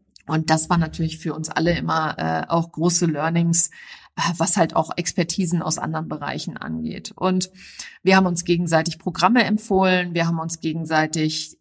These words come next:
Dienstleister empfohlen. Also das ist zum Beispiel etwas, was eine Mastermind ausmacht, dass man nicht nur mit Gleichgesinnten zusammen ist, sondern dass man auch von der Erfahrung und dem Wissen der anderen profitiert,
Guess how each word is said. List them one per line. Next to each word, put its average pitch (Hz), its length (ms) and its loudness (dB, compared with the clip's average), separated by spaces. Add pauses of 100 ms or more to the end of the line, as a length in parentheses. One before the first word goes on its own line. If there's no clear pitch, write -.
(120)
Dienstleister 165 680 2
empfohlen. 160 720 -2
Also 151 200 -2
das 185 200 4
ist - 140 2
zum 180 100 -2
Beispiel 165 340 0
etwas, - 360 0
was 160 100 0
eine 156 200 -4
Mastermind 156 640 -4
ausmacht, 214 680 2 (340)
dass 180 160 0
man 180 160 0
nicht 202 220 -2
nur 175 320 0
mit 175 160 -6
Gleichgesinnten 208 720 2
zusammen 175 480 0
ist, - 320 0
sondern 165 280 0
dass 165 200 0
man 170 120 0
auch - 260 0 (280)
von 208 300 2
der 196 120 6
Erfahrung 175 540 2
und 170 140 -6
dem 165 160 -2
Wissen 180 280 0
der 165 160 2
anderen 165 380 -4
profitiert, - 880 -4